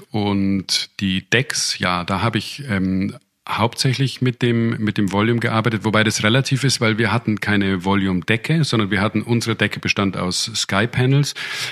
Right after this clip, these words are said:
ähm, eine Softbox, die oben drüber war, aus verschiedenen neun individue-, in-, individuellen Boxen, die jeweils neun Sky-Panels drin hatten. Ähm, und dann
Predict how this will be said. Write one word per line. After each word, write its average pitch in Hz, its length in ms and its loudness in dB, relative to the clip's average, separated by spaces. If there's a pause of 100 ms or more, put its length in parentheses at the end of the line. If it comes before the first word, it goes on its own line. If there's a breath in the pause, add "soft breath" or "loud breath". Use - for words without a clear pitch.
(100)
ähm, 104 380 2
eine 98 300 -2
Softbox, - 680 0
die 117 140 0
oben 110 240 0
drüber 120 320 0
war, 113 220 4 (540)
aus - 160 -2
verschiedenen 107 800 0
neun 107 400 2
individue-, 101 560 -2 (260)
in-, 101 200 -2
individuellen 98 840 -2
Boxen, 127 440 2 (420 loud breath)
die 98 460 4 (100)
jeweils 98 400 0
neun 110 760 4
Sky-Panels 117 520 0
drin 135 240 2
hatten. 143 260 2 (580 loud breath)
Ähm, 98 460 2
und 95 220 -6
dann 95 380 0